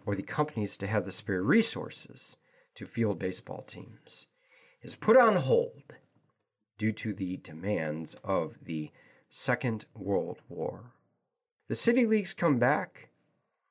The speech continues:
and professional baseball also eventually comes back to Lansing.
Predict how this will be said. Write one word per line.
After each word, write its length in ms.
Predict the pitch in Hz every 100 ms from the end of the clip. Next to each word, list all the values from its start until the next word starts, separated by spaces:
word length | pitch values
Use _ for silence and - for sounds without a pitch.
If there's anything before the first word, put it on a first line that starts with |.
| _
and 260 | - 156 170
professional 520 | 170 - 175 175 180
baseball 560 | 160 156 - 92 - - _
also 480 | 117 123 - - -
eventually 500 | 92 101 - - 101 -
comes 240 | 107 95
back 280 | - 95 -
to 120 | -
Lansing. 440 | 92 - - -